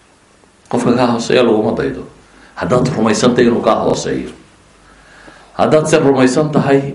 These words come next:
inuu kaa korreeyo, waa lagu daydaa. Tusaale, Soomaaliya markaad joogteen,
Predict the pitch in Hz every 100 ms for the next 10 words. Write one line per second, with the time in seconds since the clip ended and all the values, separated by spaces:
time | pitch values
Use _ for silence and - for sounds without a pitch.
0 | - 139 139 127 156 160 127 - 98 98
1 | 98 110 123 123 - - _ _ _ -
2 | _ _ _ _ 113 127 131 107 87 -
3 | - - - _ _ _ _ _ _ _
4 | _ _ _ _ - 156 147 147 160 -
5 | - - _ _ - - 147 160 151 151
6 | 131 117 - - - 98 -